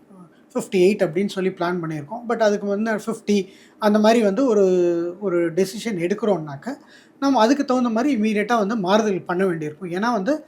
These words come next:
நம்மளுடைய, ம், தேவைகள் வந்து முன்னாடி வந்து ஃபிஃப்டி எயிட்னாக்கா maybe ஒரு இருபது, இருபத்தஞ்சு வருஷத்துக்கு வந்து அந்த தேவைகள், பண தேவைகள், அதாவது ரெகுலர்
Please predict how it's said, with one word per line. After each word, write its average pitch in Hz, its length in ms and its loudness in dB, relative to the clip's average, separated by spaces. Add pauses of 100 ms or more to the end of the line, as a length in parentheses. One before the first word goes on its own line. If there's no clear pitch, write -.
(420)
நம்மளுடைய, 226 440 4 (600)
ம், 185 260 -12 (420)
தேவைகள் 254 400 6
வந்து 220 180 0
முன்னாடி 233 300 0
வந்து 208 180 4 (240)
ஃபிஃப்டி 233 340 -4
எயிட்னாக்கா 226 400 -2 (100)
maybe 214 300 0
ஒரு 202 100 2 (520)
இருபது, 220 300 6
இருபத்தஞ்சு 190 400 2
வருஷத்துக்கு 208 400 -4
வந்து 202 140 0
அந்த 214 160 -2 (120)
தேவைகள், 202 340 4
பண 185 260 0 (120)
தேவைகள், 175 380 2
அதாவது 170 260 -2 (220)
ரெகுலர் 180 320 2